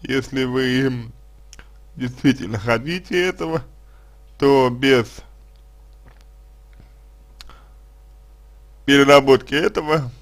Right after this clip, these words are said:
не, будет нельзя. Потому что ваши комплексы, которые есть, страхи, они отчасти идут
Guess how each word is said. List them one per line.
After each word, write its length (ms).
не, 220
будет 360
нельзя. 480
Потому 320
что 300
ваши 520
комплексы, 800
которые 640
есть, 480
страхи, 720
они 240
отчасти 760
идут 240